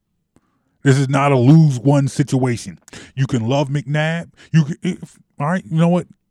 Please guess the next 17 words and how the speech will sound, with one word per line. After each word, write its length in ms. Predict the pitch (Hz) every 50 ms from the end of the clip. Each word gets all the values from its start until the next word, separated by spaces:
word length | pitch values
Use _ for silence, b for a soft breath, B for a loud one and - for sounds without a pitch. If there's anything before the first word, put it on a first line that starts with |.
| _ _ B B B B
Maybe 200 | - 113 120 127
I 80 | 120 120
can't 220 | - - 120 95
force 260 | - 123 127 117 -
you 60 | - 110
to 60 | 101
love 200 | 98 104 98 82
McNabb. 340 | 90 92 - - 92 78 - - -
I 120 | 104 101
understand 440 | 107 104 95 - - 113 92 78 80
that. 100 | - _ _ _ -
Can't 200 | - 143 135 -
force 240 | - 143 139 -
you 60 | - 127
to 60 | 123
love 200 | 123 127 120 113
McNabb, 400 | 117 - 120 120 117 113 104